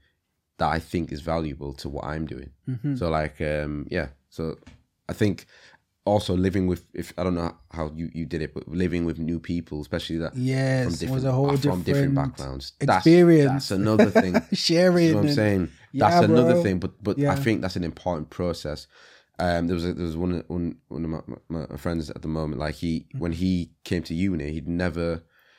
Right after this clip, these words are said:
Speaker 1: at school, he'd never been to school with, with a black person before.
Speaker 2: Oh, wow.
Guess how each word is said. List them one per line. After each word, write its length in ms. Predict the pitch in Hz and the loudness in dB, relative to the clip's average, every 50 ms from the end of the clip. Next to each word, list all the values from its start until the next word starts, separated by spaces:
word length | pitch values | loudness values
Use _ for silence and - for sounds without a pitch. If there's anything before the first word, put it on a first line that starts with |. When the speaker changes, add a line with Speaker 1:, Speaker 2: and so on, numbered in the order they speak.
| _ _ _ _ _ _ _ - | _ _ _ _ _ _ _ -4
Speaker 1:
at 120 | 90 80 | -4 -4
school, 360 | - - - - 98 92 85 85 | -4 -10 -6 -2 0 0 0 0
he'd 60 | 85 | 0
never 180 | 90 90 87 82 | 0 -2 -2 -2
been 140 | 90 87 | -2 -4
to 80 | 82 - | -6 -8
school 260 | - - - 90 85 | -8 -6 -4 -2 0
with, 260 | 82 82 82 - - | 0 -2 -2 -4 -8
with 200 | - 71 80 - | -10 -10 -8 -8
a 80 | 73 65 | -10 -10
black 260 | - - 82 107 - - | -6 -4 -6 -6 -6 -8
person 380 | - 76 69 69 - 71 71 | -8 -8 -8 -10 -10 -12 -12
before. 380 | 69 67 - - - - 69 - - | -12 -12 -12 -12 -14 -14 -12 -8 -4
Speaker 2:
Oh, 140 | 147 139 | -4 -4
wow. 340 | 123 120 123 127 123 117 113 | -4 -4 -6 -6 -8 -8 -10